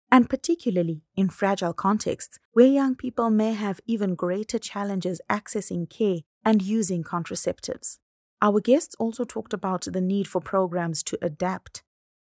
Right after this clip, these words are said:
Recognizing how quickly emergencies can occur, it is important for us to be prepared and to strengthen our health systems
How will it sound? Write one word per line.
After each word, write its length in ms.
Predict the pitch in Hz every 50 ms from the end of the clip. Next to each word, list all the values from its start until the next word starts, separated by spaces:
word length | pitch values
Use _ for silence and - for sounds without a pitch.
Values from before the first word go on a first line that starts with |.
| _ _ -
Recognizing 880 | 202 262 294 - - 269 - 214 196 190 190 190 170 202 196 196 196 - _
how 280 | - - 240 254 285 -
quickly 440 | - - - 254 226 - - 196 - -
emergencies 680 | 196 185 180 185 190 180 - 185 170 - - 180 -
can 200 | - - 180 170
occur, 480 | 165 160 - - - 240 220 - - - _ _ _ _ _ _ _
it 140 | 214 208 -
is 120 | 196 175 160
important 580 | 180 170 - - 202 208 202 - - 185 175
for 220 | - - 180 175 180
us 220 | 180 190 - -
to 100 | - 214
be 140 | 170 196 185
prepared 640 | - - 180 170 - - - 233 233 240 233 214 - - _ _
and 140 | - 254 226
to 100 | - 247
strengthen 580 | - - - - - 247 254 254 - - 185 175
our 180 | 170 170 165
health 300 | 170 160 185 214 240 -
systems 600 | - - - 175 165 - - 180 180 190 196 -